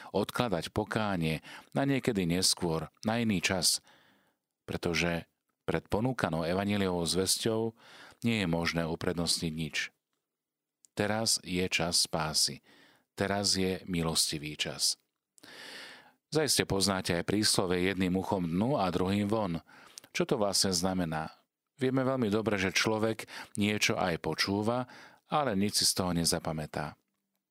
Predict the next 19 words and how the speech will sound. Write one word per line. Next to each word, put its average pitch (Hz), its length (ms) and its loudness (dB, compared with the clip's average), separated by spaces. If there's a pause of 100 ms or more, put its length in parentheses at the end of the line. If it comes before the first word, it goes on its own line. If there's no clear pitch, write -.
(480)
A - 80 2
nielen, 127 240 0
že 82 160 0
nezapamätá, 85 800 -2 (320)
ale 95 320 -2
ani 92 80 0
si 90 160 0
to 90 80 0
nevšimne. 78 560 -2 (960)
Ako - 240 0
často 160 320 2
aj 92 160 2
my, 104 160 2
kresťania, 90 640 2
máme 90 320 0
podobný 101 560 0 (160)
postoj 101 560 0
k 92 320 0
Ježišovej 87 560 2